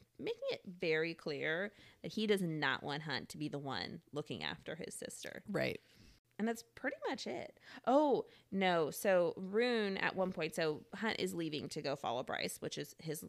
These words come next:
Speaker 1: literal job.
Speaker 2: Right.
Speaker 1: That he makes clear, "I don't have a choice in this. You
Speaker 2: Mm-hmm.
Speaker 1: can't stop this." And Rune tells him, "Do not let her go to the Viper Queen." And it becomes clear that Hunt has not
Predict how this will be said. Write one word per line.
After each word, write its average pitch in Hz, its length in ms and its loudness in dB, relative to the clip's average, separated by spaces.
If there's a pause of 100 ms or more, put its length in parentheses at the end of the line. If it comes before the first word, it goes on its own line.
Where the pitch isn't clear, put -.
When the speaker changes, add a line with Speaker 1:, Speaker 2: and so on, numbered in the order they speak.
Speaker 1:
literal 170 540 2
job. 76 380 -2
Speaker 2:
Right. 170 180 8
Speaker 1:
That 180 80 6
he 214 80 4
makes 202 240 0
clear, 104 360 -2
"I 196 140 6
don't 214 260 4
have 214 200 0
a 170 40 2
choice 190 320 0
in 80 120 -6
this. 82 240 -2
You 208 80 10
Speaker 2:
Mm-hmm. 185 160 8
Speaker 1:
can't - 180 4
stop 190 280 -2
this." - 360 -6 (540)
And 196 240 2
Rune 214 260 2
tells 254 340 -2
him, 175 280 -2 (480)
"Do 208 180 0
not 320 240 2
let 226 160 4
her 214 160 0
go 175 160 2
to 165 140 -4
the 170 100 -4
Viper - 320 -4
Queen." - 400 -10 (480)
And 175 360 8
it 185 100 2
becomes 294 320 0
clear 247 300 2
that 185 160 2
Hunt 220 300 0
has 160 200 -2
not 156 400 2